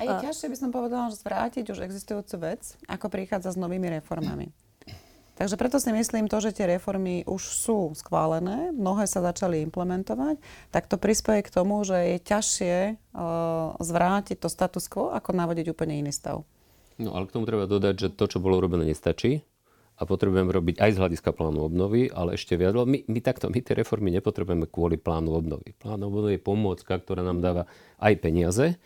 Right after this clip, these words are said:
Speaker 3: a zároveň aj vytvára istý tlak na to, pretože tie peniaze sú podmienené, ale my potrebujeme tie reformy preto, aby jednoducho Slovensko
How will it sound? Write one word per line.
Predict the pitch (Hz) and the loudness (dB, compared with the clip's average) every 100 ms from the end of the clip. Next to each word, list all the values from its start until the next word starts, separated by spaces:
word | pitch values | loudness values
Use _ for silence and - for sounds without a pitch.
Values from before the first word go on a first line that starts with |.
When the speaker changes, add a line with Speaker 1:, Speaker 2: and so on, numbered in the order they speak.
| - - _ | -20 -20 _
Speaker 3:
a | - | 2
zároveň | 92 110 117 104 | 4 6 6 4
aj | 92 | 4
vytvára | 98 98 92 | 2 2 2
istý | 92 92 87 | 2 2 0
tlak | - 85 - - - | 4 4 2 -6 -6
na | 73 | -6
to, | - | -6
pretože | 73 - 76 - | -10 -10 -10 -6
tie | 82 | -4
peniaze | 87 85 80 | 0 2 2
sú | 78 78 | -2 -2
podmienené, | 87 90 87 73 71 78 95 - - _ | 2 4 4 2 -2 -4 -6 -12 -20 _
ale | - 98 | -6 -4
my | |
potrebujeme | 90 90 - 98 95 90 87 | -2 -2 0 0 0 0 0
tie | 82 | -2
reformy | 80 92 85 78 | -2 -2 -2 -2
preto, | 78 78 - 85 | -2 -4 -2 -2
aby | 85 82 | -2 -2
jednoducho | 85 85 | -2 -4
Slovensko | 90 - 85 80 - - - 87 85 | -6 -6 -4 -2 -4 -6 -2 0 0